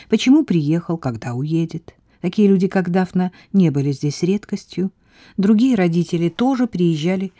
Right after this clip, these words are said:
навестить своих детей. Большинство останавливалось в гостинице. Меньшая же часть поступала так, как Дафна, и, как правило, летом. Они снимали коттеджи и небольшие дома,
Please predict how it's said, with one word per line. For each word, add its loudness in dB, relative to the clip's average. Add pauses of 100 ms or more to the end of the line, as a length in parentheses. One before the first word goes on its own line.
(160)
навестить 0
своих -2
детей. -10 (800)
Большинство 4
останавливалось -2 (200)
в -4
гостинице. -4 (540)
Меньшая 6
же 0
часть -10 (240)
поступала -2
так, -8
как -2
Дафна, -2
и, 0 (280)
как -6
правило, -2
летом. -12 (920)
Они 6
снимали 4
коттеджи 0
и 2
небольшие -2
дома, -2